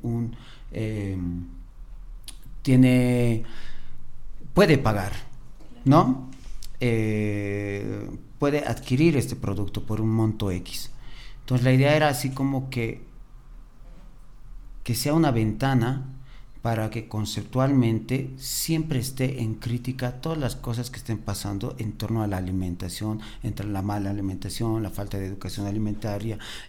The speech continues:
etcétera, etcétera. O sea, la alimentación como herramienta político-social dentro de este, eh, de, dentro de este pequeño margen de,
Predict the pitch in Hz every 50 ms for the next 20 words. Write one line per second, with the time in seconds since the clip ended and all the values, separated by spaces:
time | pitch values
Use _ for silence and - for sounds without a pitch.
0 | - - - 127 127 - - - 131 131 - - - - - - - - - 90
1 | - 101 98 98 104 107 110 110 113 117 110 - 113 - - 131 131 120 - -
2 | 127 127 131 143 151 151 131 - 113 110 110 117 117 117 - 120 - - 101 98
3 | - - - - - 117 117 113 - - - - - - 98 - - 123 120 117
4 | 120 120 - - - - - - 120 135 135 135 135 135 135 131 135 131 127 127
5 | 131 131 131 131 - - - - - 107 - - - 117 113 113 135 135 131 131
6 | 117 113 117 - 131 120 123 120 113 - - - 135 131 120 127 131 123 120 131
7 | 131 135 131 131 - 131 131 131 131 131 131 127 123 120 113 117 - 127 127 127
8 | 127 - 123 120 123 123